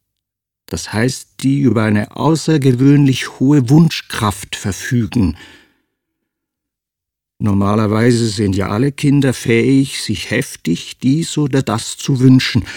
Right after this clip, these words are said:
aber bei den meisten dauert das nur kurze Zeit und die Sache ist schon wieder vergessen.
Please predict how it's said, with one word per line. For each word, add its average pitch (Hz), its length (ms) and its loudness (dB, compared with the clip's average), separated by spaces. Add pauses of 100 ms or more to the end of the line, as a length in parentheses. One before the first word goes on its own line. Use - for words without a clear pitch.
(100)
aber 120 260 0
bei 104 180 0
den 95 180 2
meisten 135 600 0
dauert 135 340 2
das - 180 -4
nur 107 260 0
kurze 147 460 -2
Zeit 104 460 -2 (640)
und 113 240 4 (300)
die 98 80 -4
Sache 95 420 -4
ist - 240 -10
schon 110 260 -2
wieder 110 240 -4
vergessen. - 640 -8